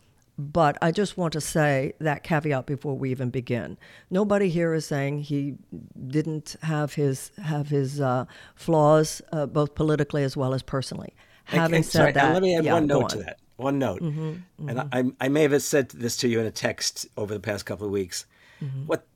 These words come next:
Speaker 2: is fascinating, and this is what makes American history so truly remarkable, is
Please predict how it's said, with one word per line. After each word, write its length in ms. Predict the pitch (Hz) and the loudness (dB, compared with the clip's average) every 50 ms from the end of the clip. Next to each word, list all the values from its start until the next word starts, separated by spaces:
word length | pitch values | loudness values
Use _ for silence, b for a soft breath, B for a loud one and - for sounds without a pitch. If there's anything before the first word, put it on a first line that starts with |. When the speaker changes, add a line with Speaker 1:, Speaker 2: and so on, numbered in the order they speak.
| _ - | _ 2
Speaker 2:
is 180 | 175 180 156 - | 2 2 2 2
fascinating, 760 | - - 220 220 247 240 - - 165 135 120 120 110 117 120 | -2 0 0 2 2 2 2 2 2 2 2 2 2 2 2
and 140 | 120 143 | 2 2
this 140 | 190 202 - | 2 2 0
is 100 | 240 185 | 0 0
what 200 | 165 175 165 - | 0 0 -2 0
makes 380 | 139 151 147 127 - - - - _ | 0 0 -2 -2 -4 -8 -8 -8 _
American 380 | - 123 127 135 143 127 - 127 | -4 -2 0 0 0 0 0 -2
history 300 | 123 127 120 - 123 113 | -2 -2 -2 -4 -4 -4
so 460 | 104 - - - - - 165 156 151 | -4 -2 -2 -2 -2 0 0 0 0
truly 280 | - - 131 113 107 101 | -2 -4 -4 -4 -4 -4
remarkable, 560 | 98 98 98 98 98 98 - 98 90 107 107 | -4 -4 -4 -6 -6 -8 -8 -10 -10 -10 -10
is 180 | 110 104 - | -10 -10 -12